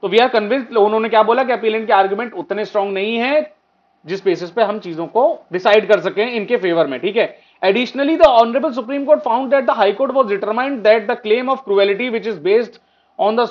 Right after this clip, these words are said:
so-called strained relationship between the respondent and appellant sister has no validity at all। ठीक है, इन्होंने ये भी contention का reject कर दिया, ये भी जो, अ, इन्होंने, अ, अ, situation बोली थी, arise हुई थी इनके सामने, इन्होंने क्या बोला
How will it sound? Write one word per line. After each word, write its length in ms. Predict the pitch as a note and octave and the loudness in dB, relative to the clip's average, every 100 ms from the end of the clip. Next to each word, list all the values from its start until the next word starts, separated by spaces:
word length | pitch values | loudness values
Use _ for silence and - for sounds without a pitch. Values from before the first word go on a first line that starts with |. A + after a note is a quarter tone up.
| - | 0
so-called 360 | B3 B3 B3 C4 | 0 2 2 2
strained 420 | G#3 - B3+ C4 | -2 -8 -6 -2
relationship 380 | A#3+ A3 A#3 A#3+ | -2 -2 -4 -4
between 260 | G#3 G#3 G#3+ | -4 -4 -2
the 80 | G#3+ | -2
respondent 380 | G3+ F#3 G3 A3+ | -2 -6 -2 2
and 80 | A3 | 2
appellant 360 | G3+ G#3+ F#3+ | 2 -4 -6
sister 240 | F3+ A3+ A3 | -6 -4 -2
has 80 | F#3 D#3+ | -2 -4
no 180 | F3 F#3+ | -2 2
validity 520 | F3+ E3+ E3 F#3 F3+ | 2 0 -2 0 2
at 100 | F3 | 4
all। 220 | D#3 D#3+ A#2+ - _ _ _ - | 6 6 4 -10 _ _ _ -4
ठीक 160 | G3 | 2
है, 140 | B3+ A3 | 4 4
इन्होंने 240 | A3 B3 | 2 0
ये 220 | A#3 A3+ | 6 6
भी 120 | A#3+ | 6
contention 600 | C#4 C4 B3+ B3 A#3+ B3+ | 4 4 2 2 2 0
का 120 | A#3+ B3 | 2 2
reject 320 | A3+ A3+ - | 2 0 0
कर 120 | A3 | -2
दिया, 400 | F3 F3 C3+ G#2 _ _ | 0 0 0 -4 _ _
ये 120 | D3+ E3+ | -6 -4
भी 220 | A3+ B3 | -2 -2
जो, 400 | G#3+ A3+ - - _ - | 0 -2 -4 -20 _ 0
अ, 180 | G3 G3 | 2 4
इन्होंने, 360 | G#3 A3 A#3 A3 - _ G3+ | 2 -2 -2 -4 -8 _ 4
अ, 60 | |
अ, 560 | G3+ G3+ F#3+ F3 F3+ D#3+ - _ _ F3 - | 8 8 6 2 0 -2 -14 _ _ -20 -6
situation 760 | F#3+ F#3+ F3 G3+ G3 A#3 A#3 A3+ | -4 -4 -2 -2 -2 -4 -6 -10
बोली 360 | F#3+ F3+ F#3 F#3 | -8 -4 -2 -2
थी, 300 | F#3+ A#3 B3 | -4 -4 0
arise 340 | F#3+ F3+ G3+ | 0 2 0
हुई 180 | G3 F#3+ | 0 -4
थी 240 | F#3+ A3 C4 | -4 -6 -6
इनके 260 | G3 F3 | -6 -4
सामने, 280 | F#3+ F#3+ G#3 | -4 -2 -4
इन्होंने 200 | A#3 A3 | -6 -4
क्या 160 | G#3+ A3 | 0 2
बोला 260 | A3 B3+ | 4 4